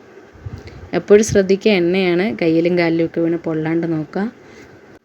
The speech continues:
ഇതിൻ്റെ സൈഡ് ഇങ്ങനെ ഒരു ബ്രൗൺ കളറായി വരുന്ന സമയത്ത് തന്നെ നമുക്കിത് തിരിച്ചിട്ട് കൊടുക്കാം കേട്ടോ. എപ്പോഴും ഒരു സൈഡിൽ നിന്ന് ഒഴിച്ച് വരാൻ ശ്രമിക്കുക. പലയിടത്തായിട്ട് ഒഴിച്ചാൽ നമുക്ക് തിരിക്കാൻ പാടായിരിക്കും. ഓക്കെ, ഇപ്പോൾ ഒരു സൈഡ് മൂത്തിട്ടുണ്ട്,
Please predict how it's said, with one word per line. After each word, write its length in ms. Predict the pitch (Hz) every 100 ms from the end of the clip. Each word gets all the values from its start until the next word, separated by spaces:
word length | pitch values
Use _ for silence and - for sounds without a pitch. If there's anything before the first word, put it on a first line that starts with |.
| _
ഇതിൻ്റെ 260 | 202 214 240 233
സൈഡ് 300 | 202 196 220 220
ഇങ്ങനെ 300 | 208 208 208
ഒരു 80 | 196 190
ബ്രൗൺ 280 | 196 185 190 196
കളറായി 400 | 190 180 180 185
വരുന്ന 200 | 180 175 185
സമയത്ത് 360 | 180 175 170 180 175
തന്നെ 200 | 170 220 - - - -
നമുക്കിത് 400 | 175 175 170 170 196 -
തിരിച്ചിട്ട് 500 | 202 160 175 156 - 151
കൊടുക്കാം 300 | 135 135 143
കേട്ടോ. 200 | 143 151 135 - - - - - - - - - - - - - - - - - - - 202
എപ്പോഴും 260 | 196 247 254
ഒരു 100 | 214 233
സൈഡിൽ 320 | 202 185 202
നിന്ന് 140 | 233 190
ഒഴിച്ച് 240 | - - 185
വരാൻ 200 | 170 170
ശ്രമിക്കുക. 380 | 170 156 151 180 180
പലയിടത്തായിട്ട് 500 | 170 175 180 208 185
ഒഴിച്ചാൽ 260 | 165 180 175
നമുക്ക് 260 | 165 160 247 - - -
തിരിക്കാൻ 360 | 208 202 214 214
പാടായിരിക്കും. 540 | 165 147 156 - - 202 - - - - - - -
ഓക്കെ, 140 | 180 185
ഇപ്പോൾ 120 | 175 185
ഒരു 80 | 185
സൈഡ് 200 | 196 180 180
മൂത്തിട്ടുണ്ട്, 560 | 170 165 165 160 156